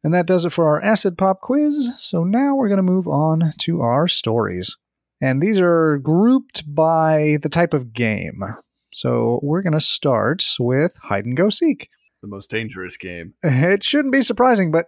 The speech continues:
Speaker 1: it can be pretty dangerous. On July thirteenth in two thousand eleven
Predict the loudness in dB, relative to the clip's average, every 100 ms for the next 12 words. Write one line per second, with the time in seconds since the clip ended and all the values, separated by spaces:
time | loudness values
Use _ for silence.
0 | _ -10 -10 -6 0 2 2 2 2 0
1 | 0 -2 0 0 0 0 2 0 -2 -6
2 | -12 _ _ _ -2 -2 0 2 2 2
3 | -2 -2 -4 -2 -4 -4 -2 0 0 0
4 | 0 2 2 0 -2 -4